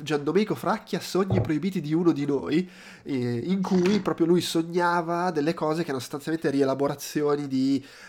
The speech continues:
eh, film famosi o programmi televisivi, eventi sportivi, cioè tipo che Fracchia una volta era Pelé, una volta era Raffaella Carrà, <laughs> robe, eh, allucinanti e, e, e fuori di testa. Però poi arrivano anche i due film, il primo è Fracchia la Belma Umana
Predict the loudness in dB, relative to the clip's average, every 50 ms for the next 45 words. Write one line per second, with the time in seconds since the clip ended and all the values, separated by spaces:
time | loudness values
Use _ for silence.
0 | -10 -6 -2 -2 0 -2 -2 -4 -4 -2 -2 -2 -2 -2 -4 -2 0 2 4 6
1 | 6 6 6 4 2 2 2 2 4 4 4 2 0 -2 -2 -2 0 0 -2 -2
2 | -2 -2 -2 -2 -2 -2 0 2 2 2 2 2 0 -2 -4 -6 -8 -10 -10 -8
3 | -8 -4 -2 0 0 0 -2 -2 -6 -6 -6 -4 -4 -4 -4 -2 -2 -2 -4 -4
4 | -4 -4 -4 -4 -4 -4 -4 -2 0 2 2 2 0 -2 -4 -4 -4 -4 -4 -4
5 | -2 -2 -2 -2 0 -2 -2 -2 -2 -2 0 0 -2 -2 -4 -4 -4 -2 -2 -2
6 | -2 -4 -6 -6 -6 -6 -8 -8 -8 -6 -6 -4 -4 -4 -4 -4 -4 -4 -4 -4
7 | -6 -6 -6 -8 -8 -10 -10 -10 -10 -10 -8 -6 -8 -8 -8 -12 -20 -18 -14 -10
8 | -2 0 0 0 0 -2 -6 -8 -6 -8 -8 -4 0 2 2 4 4 2 0 0
9 | -2 -4 -6 -8 -8 -6 -8 -6 -6 -4 -4 -4 -4 -4 -4 -4 -4 -2 -2 -2
10 | -2 -4 -4 -4 -4 -2 -2 -2 -2 -2 -2 -2 -4 -4 -4 -6 -8 -8 -6 -6
11 | -4 -4 -6 -8 -10 -12 -6 -4 -2 2 4 4 4 6 4 4 2 2 2 6
12 | 8 8 8 8 8 6 6 6 6 4 4 4 2 2 2 2 4 4 4 4
13 | 2 0 -4 -4 2 4 6 6 6 6 4 4 2 2 2 0 -2 2 2 2
14 | 2 2 2 2 2 2 2 2